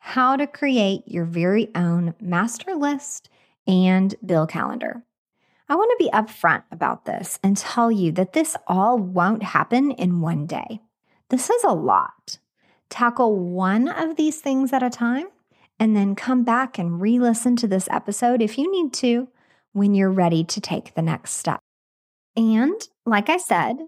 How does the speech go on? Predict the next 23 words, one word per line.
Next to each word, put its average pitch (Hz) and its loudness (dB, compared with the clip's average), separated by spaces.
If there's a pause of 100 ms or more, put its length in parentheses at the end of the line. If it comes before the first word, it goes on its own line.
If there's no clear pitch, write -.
(120)
this 214 0
is 208 0
the 233 -4
exact 226 0 (140)
type 180 0
of 175 -2
basic 220 0 (120)
organization 226 -2
that - -2
I 277 2
set 180 0
up 160 0
with 220 0
my 277 2
one-on-one 170 0
coaching 165 -4
clients 170 0
during 240 0
our 202 2
first - -6
meeting 233 2
or 285 2
two, 330 -4